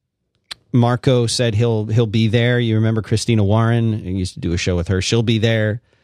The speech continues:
And, uh, Dalrymple is going to attempt to call in, uh, from the floor if possible. He's got a lot of,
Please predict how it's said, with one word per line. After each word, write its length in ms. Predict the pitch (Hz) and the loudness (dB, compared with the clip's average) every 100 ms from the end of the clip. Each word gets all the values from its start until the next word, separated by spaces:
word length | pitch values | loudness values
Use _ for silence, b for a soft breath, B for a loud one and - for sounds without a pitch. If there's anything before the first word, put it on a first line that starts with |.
| _ _ _ _ | _ _ _ _
And, 520 | 95 87 80 80 78 | -2 -2 -2 -4 -4
uh, 240 | 78 76 - 80 | -4 -6 -6 -10
Dalrymple 460 | 85 120 143 135 135 | -2 0 2 0 0
is 160 | 110 - | -2 0
going 240 | 113 113 | 0 0
to 160 | - 95 | -2 -4
attempt 460 | - 113 98 - | -2 -2 -2 -10
to 160 | - 101 | -4 -4
call 440 | - - 107 104 - | -2 -2 0 0 0
in, 460 | 117 104 85 80 87 _ _ _ _ _ _ _ _ _ _ - | 0 0 -2 -4 -8 _ _ _ _ _ _ _ _ _ _ -6
uh, 320 | 82 78 73 67 - - | -4 -4 -6 -12 -20 -20
from 640 | - - 117 113 107 117 | -8 0 0 2 -2 -4
the 80 | 101 | -6
floor 460 | - 135 143 123 95 | -4 0 2 2 -2
if 140 | 87 | -6
possible. 520 | - 110 110 - 80 69 | -4 -2 -2 -4 -6 -4
He's 220 | 92 87 | -4 -2
got 180 | 87 71 | -4 -4
a 40 | |
lot 200 | 85 76 | -4 -4
of, 160 | 71 | -8